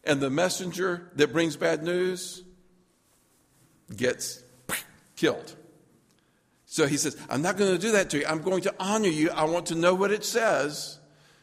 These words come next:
It's like, "Tell, tell me the truth." But they, they can't make any sense of it. The queen,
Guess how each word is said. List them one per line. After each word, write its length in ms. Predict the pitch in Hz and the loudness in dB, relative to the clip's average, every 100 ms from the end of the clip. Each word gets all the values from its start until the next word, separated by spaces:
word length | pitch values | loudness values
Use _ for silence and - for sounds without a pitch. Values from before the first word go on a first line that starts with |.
| _ _ | _ _
It's 80 | - | -6
like, 140 | 143 | -2
"Tell, 240 | 185 202 202 - - | 4 4 4 -4 -6
tell 260 | - 175 226 | 4 6 6
me 160 | 233 | 4
the 100 | 240 | 0
truth." 720 | 240 269 262 202 190 - - - - _ _ _ _ _ _ _ _ _ - | 0 4 6 6 2 -8 -16 -20 -20 _ _ _ _ _ _ _ _ _ -10
But 120 | 294 | -4
they, 300 | 208 226 214 - - | -4 -4 -10 -20 -14
they 160 | 175 202 | -12 -8
can't 240 | 202 - | -8 -6
make 240 | 147 143 | -6 -6
any 280 | 151 147 151 - - | -6 -8 -10 -16 -10
sense 680 | - 196 - - - - - _ | -6 -4 -4 -6 -8 -10 -18 _
of 180 | 110 92 | -8 -8
it. 320 | 87 - - - _ _ _ _ _ _ _ _ - - - _ _ - | -10 -16 -20 -20 _ _ _ _ _ _ _ _ -20 -20 -20 _ _ -16
The 80 | 135 | -14
queen, 760 | - 240 285 196 101 104 139 | -10 -6 -4 -4 -6 -8 -10